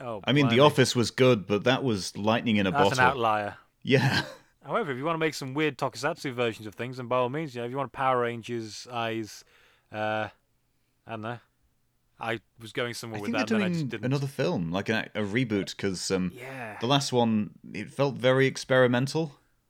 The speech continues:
Speaker 1: That's a very polite way of saying it was bad.
Speaker 2: Yeah, I'm, I'm, I'll, I'll keep e-, explaining this to my grave, but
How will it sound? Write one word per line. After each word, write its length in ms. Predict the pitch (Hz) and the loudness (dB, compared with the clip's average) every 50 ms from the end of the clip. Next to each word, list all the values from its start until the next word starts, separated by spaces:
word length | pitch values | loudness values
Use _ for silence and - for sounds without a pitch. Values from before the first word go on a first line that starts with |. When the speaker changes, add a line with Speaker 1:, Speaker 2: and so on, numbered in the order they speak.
| _ _ _ _ _ _ _ | _ _ _ _ _ _ _
Speaker 1:
That's 160 | - 120 - | -20 -20 -12
a 40 | 143 | -8
very 180 | 160 160 143 | -6 -6 -6
polite 340 | - - 135 135 135 139 135 | -6 -8 -8 -6 -6 -6 -4
way 160 | 123 123 117 | -6 -6 -6
of 60 | 113 - | -6 -6
saying 220 | - 127 117 110 | -8 -8 -8 -8
it 60 | 107 | -8
was 140 | 104 95 - _ _ - | -12 -14 -16 _ _ -8
bad. 320 | 117 113 101 92 87 - - _ _ _ _ _ _ _ _ _ _ _ _ - 143 | -6 -6 -6 -6 -8 -14 -20 _ _ _ _ _ _ _ _ _ _ _ _ -8 -4
Speaker 2:
Yeah, 400 | 147 156 160 151 151 151 147 135 - - _ _ _ _ - | -2 0 2 2 2 2 0 -2 -6 -14 _ _ _ _ -8
I'm, 200 | 160 160 165 - | -8 -6 -6 -4
I'm, 140 | - 165 165 | -4 -2 0
I'll, 460 | 151 165 165 165 165 165 156 143 139 - 139 - - - - - - - - _ _ - _ - | 2 4 4 4 4 2 0 -2 -6 -12 -18 -18 -18 -20 -20 -20 -20 -20 -20 _ _ -20 _ -10
I'll 120 | - 156 - | -8 -8 -6
keep 260 | - - 226 190 - | -4 -6 -6 -6 -6
e-, 100 | - - - - | -10 -12 -10 -8
explaining 560 | - 120 - - - - 151 151 147 143 139 | -8 -8 -8 -8 -4 -2 0 0 0 0 0
this 140 | 135 131 - | -2 -2 -2
to 80 | 131 | -2
my 120 | 123 113 107 | 0 0 0
grave, 460 | 107 127 131 127 123 120 117 110 - | 4 4 4 6 6 4 0 -2 -4
but 180 | 113 110 - | -8 -8 -8